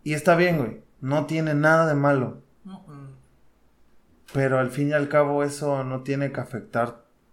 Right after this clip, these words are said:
Speaker 1: tu futuro.
Speaker 2: Y como dice Doctor House, el tiempo no cambia las cosas.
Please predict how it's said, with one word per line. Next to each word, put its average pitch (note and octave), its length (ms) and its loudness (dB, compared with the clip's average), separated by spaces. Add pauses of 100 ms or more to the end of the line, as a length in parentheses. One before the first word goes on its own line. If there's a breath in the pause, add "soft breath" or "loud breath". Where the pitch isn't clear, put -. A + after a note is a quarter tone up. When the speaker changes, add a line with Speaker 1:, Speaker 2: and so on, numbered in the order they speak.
(280)
Speaker 1:
tu C3 100 -4
futuro. - 640 -10
Speaker 2:
Y C3+ 100 -18
como B2 280 -8
dice C#3 200 -8
Doctor C#3+ 360 -6
House, E3 480 -6 (680)
el A#2 180 -12
tiempo C3+ 300 -8
no D#3 140 -8
cambia D#3+ 240 -6
las A#2+ 140 -8
cosas. E3 580 -10